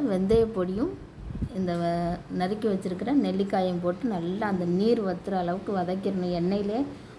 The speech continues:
வதக்கிட்டு, தேவையான அளவு உப்பு போட்டுட்டு, மிளகாய் பொடியும் போட்டு நல்லா கிளறி எடுத்தோம்னா, சூப்பரான, சுவையான, மணக்க மணக்க அவ்வளோ ஒரு அருமையா இருக்கு. இந்த நெல்லிக்காய் ஊறுகாய் ரெடி.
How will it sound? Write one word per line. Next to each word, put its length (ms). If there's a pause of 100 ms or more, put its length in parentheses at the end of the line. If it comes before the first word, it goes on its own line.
(160)
வதக்கிட்டு, 580
தேவையான 400
அளவு 300
உப்பு 300
போட்டுட்டு, 440 (1120)
மிளகாய் 420
பொடியும் 300
போட்டு 280
நல்லா 340 (100)
கிளறி 460
எடுத்தோம்னா, 500 (140)
சூப்பரான, 600
சுவையான, 800 (540)
மணக்க 500
மணக்க 540 (120)
அவ்வளோ 460
ஒரு 140
அருமையா 400
இருக்கு. 380 (760)
இந்த 280
நெல்லிக்காய் 520
ஊறுகாய் 320
ரெடி. 360